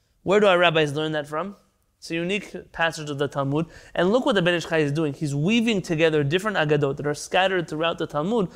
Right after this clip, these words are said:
to make a statement here. "וכמו שאמרו חכמינו זכרם לברכה לפסוק,"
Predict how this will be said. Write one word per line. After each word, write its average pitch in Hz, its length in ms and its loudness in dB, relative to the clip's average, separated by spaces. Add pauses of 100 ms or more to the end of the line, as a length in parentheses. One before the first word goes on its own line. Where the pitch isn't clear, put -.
(200)
to 185 100 0
make 202 180 4
a 185 60 -6
statement 175 400 -2
here. 120 200 -8 (1400)
"וכמו 226 320 4
שאמרו 220 420 6
חכמינו 196 460 2
זכרם 180 320 0
לברכה 175 280 2
לפסוק," 165 600 -2